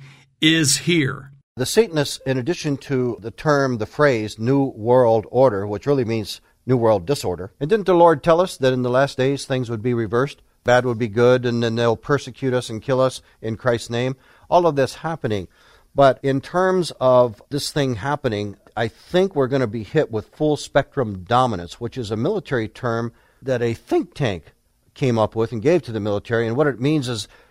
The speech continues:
Speaker 2: kind of the same thing that Hitler described as a blitzkrieg, where we get hit with a number of things simultaneously that are so overwhelming and so comprehensive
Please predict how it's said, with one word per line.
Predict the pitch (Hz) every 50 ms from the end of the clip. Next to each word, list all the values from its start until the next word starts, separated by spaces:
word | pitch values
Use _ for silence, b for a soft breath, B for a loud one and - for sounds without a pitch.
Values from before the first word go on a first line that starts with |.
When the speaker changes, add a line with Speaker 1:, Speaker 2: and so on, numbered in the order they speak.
| b b
Speaker 2:
kind | - - - 220 233 247
of | 214 147
the | 139
same | - - - 160 160 139
thing | - 151 139
that | 117 113 104 -
Hitler | - 175 - - 120 113 107
described | 92 101 98 - - 120 107 104 104 92 -
as | 120 113 92
a | 117
blitzkrieg, | 98 92 123 135 - - - - - 117 92 73 b b b b
where | 123 131 135 135
we | 151 156
get | 143 160 151 -
hit | 113 147 185 -
with | - 139 117 113
a | 107
number | 117 123 151 175 190 175 185 180
of | - 120 127 110 -
things | - - 143 143 143 135 123
simultaneously | - - 156 151 156 147 135 127 - - 151 143 135 127 - - 123 110 107
that | 107 107
are | 107
so | 104 - - 170 175 151
overwhelming | 175 175 165 165 143 127 147 147 143 127 110 101 98 b b b b b b b
and | 120 117 110
so | - - - 170 165 170 170 160 - _ _ _ _
comprehensive | - - - 170 175 151 - 143 131 107 135 156 151 143 - - 113 113 110 110 -